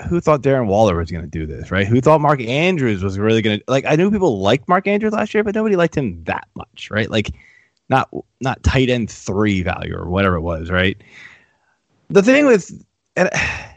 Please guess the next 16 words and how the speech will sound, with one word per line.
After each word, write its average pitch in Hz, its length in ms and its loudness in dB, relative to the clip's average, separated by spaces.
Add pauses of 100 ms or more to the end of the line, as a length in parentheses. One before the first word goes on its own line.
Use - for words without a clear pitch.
(500)
and 190 80 2
it's 185 200 2
weird 226 340 6
because, 143 260 2 (260)
and 160 140 -2
I 175 80 2
don't 190 200 -2
know 175 160 4
how 165 280 2
this 151 240 -4
gets 160 300 -2 (640)
figured 160 360 0
out 190 220 2
here, 113 220 2
but, 117 140 2
like, 117 340 2